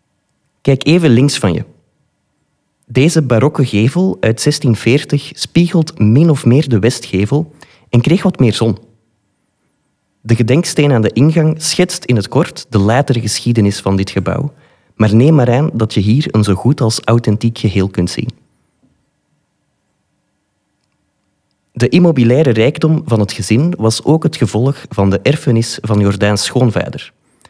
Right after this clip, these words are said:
Acht huizen werden verdeeld tussen de dochters van Adam van Noort. En professioneel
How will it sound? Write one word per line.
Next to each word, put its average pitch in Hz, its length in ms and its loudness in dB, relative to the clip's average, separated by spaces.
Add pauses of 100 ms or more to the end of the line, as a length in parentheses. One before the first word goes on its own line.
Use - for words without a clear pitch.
(400)
Acht - 360 -2
huizen 127 500 2 (140)
werden 104 300 -2
verdeeld 110 560 -2
tussen - 220 -2
de 95 100 0
dochters 117 540 -4
van 95 220 -2
Adam 104 340 0
van 95 160 0
Noort. 87 400 -4 (2000)
En 131 140 2
professioneel 139 640 2